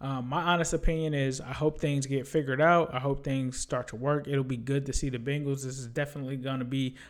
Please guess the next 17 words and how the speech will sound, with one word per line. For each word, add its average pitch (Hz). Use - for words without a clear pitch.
a 139
different 160
kind 160
of 147
season 175
for 170
us. 170
So, 127
uh, 139
definitely 156
appreciate 151
you 156
guys 147
supporting 160
the 143
podcast 143
and, 120